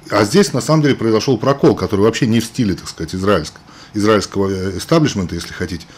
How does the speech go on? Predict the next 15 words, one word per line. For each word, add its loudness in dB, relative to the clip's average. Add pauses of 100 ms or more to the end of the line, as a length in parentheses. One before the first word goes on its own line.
(280)
То 0
есть, -2
сообщение 4
должен 4
был 2
сделать 4
какой-то -2
полковник 0
ЦААля, 4
который 0
работает 0 (460)
в, -4
э, 0
в -12
пресс-центре, 0